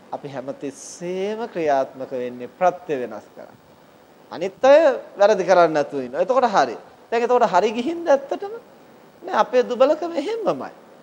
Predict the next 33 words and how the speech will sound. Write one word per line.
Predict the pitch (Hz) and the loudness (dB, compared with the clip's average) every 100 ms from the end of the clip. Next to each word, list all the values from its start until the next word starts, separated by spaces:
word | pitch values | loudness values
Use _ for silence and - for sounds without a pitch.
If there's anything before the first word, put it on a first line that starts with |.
| - - | -20 -4
අපේ | 156 208 185 | -4 -2 -6
දුබලකම | 147 135 131 127 120 | -4 -4 -4 -8 -10
එහෙම්මම | 147 175 160 143 | -8 -6 -6 -8
තියාගෙන | 127 127 120 117 123 - - - | -8 -4 -4 -4 -10 -12 -20 -12
ලෝකේ | 131 160 190 185 180 | -2 2 2 0 -6
හද | 151 139 | -6 -6
හදා | 139 131 131 131 | -6 -6 -4 -4
ඉන්නට | 123 123 123 | -6 -10 -10
අපි | 123 131 | -10 -10
හැමතිස්සෙම | 120 117 117 113 - 117 113 | -14 -14 -16 -18 -16 -16 -16
උත්සාහ | - - 98 - _ - - _ - | -20 -20 -20 -20 _ -20 -20 _ -12
සමාජය | 147 131 127 117 123 | -8 -6 -6 -6 -10
තුල, | 117 127 120 | -10 -12 -12
ජීවිතය | 110 131 135 127 127 120 | -10 -8 -8 -10 -10 -12
තුල | 123 123 | -10 -8
අපිට | 120 120 127 | -8 -8 -12
මුළු | 117 139 | -10 -12
ජීවිත | 127 120 139 143 151 | -12 -8 -8 -8 -8
කාලෙම | 143 123 123 143 156 165 175 175 | -8 -6 -2 -2 -2 -4 -6 -6
වෙන්නේ | 160 151 160 269 | -4 -4 -4 -10
ඔන්න | 269 254 | -10 -8
ඔය | 226 254 | -8 -8
පටලැවිලි. | 180 - 135 107 - - _ _ _ _ _ _ _ _ _ _ _ - _ - - | -10 -12 -8 -10 -10 -20 _ _ _ _ _ _ _ _ _ _ _ -20 _ -20 -16
අපි | - 135 | -12 -10
සමාජ | 139 147 139 143 135 | -6 -6 -4 -4 -4
මෙහෙවර | 131 135 135 131 | -8 -8 -6 -6
කරනවා | 127 131 127 131 | -4 -8 -6 -10
කියලත්, | 127 131 131 - | -8 -4 -4 -6
හොඳ | 131 139 | -10 -2
වැඩ | 143 143 | 0 0
කරනවා | 139 135 139 135 | -2 -6 -6 -8
කියලත් | 135 131 131 | -6 -6 -4
අවසානයේ | 120 131 - 139 139 139 | -4 -4 -4 -2 -2 -4